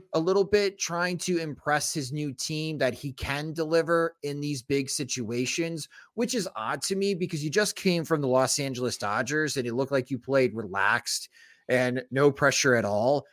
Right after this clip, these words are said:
And that is a team that is definitely World Series or bust. So it's a little bit surprising to me that he may be pressing here.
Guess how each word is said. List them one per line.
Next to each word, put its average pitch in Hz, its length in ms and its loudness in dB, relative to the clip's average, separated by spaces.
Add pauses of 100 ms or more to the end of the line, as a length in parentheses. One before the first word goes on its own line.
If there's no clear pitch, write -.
(120)
And 117 100 -2
that 123 140 4
is 135 100 0
a 135 60 0
team 147 420 2
that 127 160 4
is 120 160 0
definitely 147 560 4
World 139 380 0
Series 143 420 -4
or 139 80 -2
bust. 143 540 -2
So - 160 -2
it's 135 100 -2
a - 20 -4
little 156 300 4
bit 165 220 -4
surprising 139 640 -4
to 156 120 -10
me 160 140 -4
that 135 160 -2
he 131 100 -6
may 127 220 -2
be 113 160 -6
pressing 175 480 -6
here. 190 400 -2